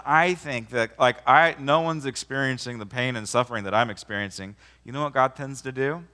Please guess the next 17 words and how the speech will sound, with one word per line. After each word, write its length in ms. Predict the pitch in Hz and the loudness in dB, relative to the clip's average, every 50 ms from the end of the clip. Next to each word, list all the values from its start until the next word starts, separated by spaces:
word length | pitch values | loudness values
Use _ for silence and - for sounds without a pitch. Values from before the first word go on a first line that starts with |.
| _ _ _ _ _ _ _ _ _ | _ _ _ _ _ _ _ _ _
He'll 160 | 139 151 156 | -8 -8 -8
bring 340 | 135 117 135 147 151 165 160 | -8 -6 -4 -4 -4 -4 -6
somebody 520 | - - 165 165 175 175 185 190 196 - | -8 -10 -10 -10 -12 -12 -10 -10 -10 -10
into 300 | - 151 156 156 160 160 | -10 -12 -12 -12 -14 -14
your 200 | 160 170 180 175 | -12 -10 -8 0
life 420 | 165 135 113 110 113 127 - - - _ - - _ _ - | 2 4 4 4 2 -2 -6 -14 -20 _ -20 -20 _ _ -6
that 100 | 135 135 | -2 -2
is 120 | 131 117 | -2 -4
worse 340 | 120 113 127 139 151 151 - | -2 0 0 0 0 0 2
off 360 | 151 143 143 147 151 143 - | 4 6 6 6 4 0 -6
than 160 | 147 147 143 | -10 -10 -8
you 240 | 139 139 139 127 110 | -8 -6 -6 -6 -4
are. 380 | 104 90 80 85 95 107 - - _ _ _ _ _ _ _ _ _ _ _ _ _ _ _ _ _ _ _ _ _ _ _ _ _ _ - | -6 -6 -6 -8 -10 -12 -16 -20 _ _ _ _ _ _ _ _ _ _ _ _ _ _ _ _ _ _ _ _ _ _ _ _ _ _ -2
And 100 | 147 160 | 0 2
in 200 | 175 190 196 196 | 2 2 4 6
that 340 | 196 190 185 170 - - - | 6 6 6 4 0 -2 -10
point, 720 | - - 190 190 165 131 120 113 - - - - - | -6 2 4 4 4 4 2 -2 -8 -14 -20 -20 -20